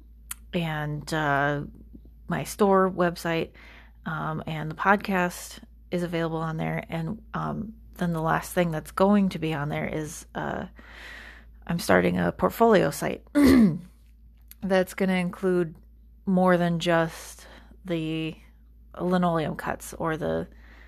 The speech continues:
super finished, um, things for sale.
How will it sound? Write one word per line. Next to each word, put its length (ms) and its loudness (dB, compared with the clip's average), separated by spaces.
super 540 -2
finished, 720 -4
um, 560 -6
things 340 0
for 160 -6
sale. 540 0